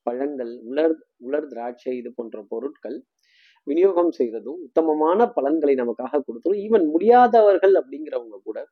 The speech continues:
YouTubeல சின்னதா அந்த ராமாயண, காட்டுல ராமபிரான் அலைந்த கதையை கேட்டால், டெஃபினட்டா இந்த சந்திராஷ்டமத்துல இருந்து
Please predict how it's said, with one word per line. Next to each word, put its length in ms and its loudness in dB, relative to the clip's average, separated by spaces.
YouTubeல 640 6
சின்னதா 380 4
அந்த 180 2
ராமாயண, 600 2
காட்டுல 380 4
ராமபிரான் 540 0
அலைந்த 460 -2
கதையை 480 2
கேட்டால், 520 -12
டெஃபினட்டா 440 0
இந்த 120 -2
சந்திராஷ்டமத்துல 600 -4
இருந்து 380 -16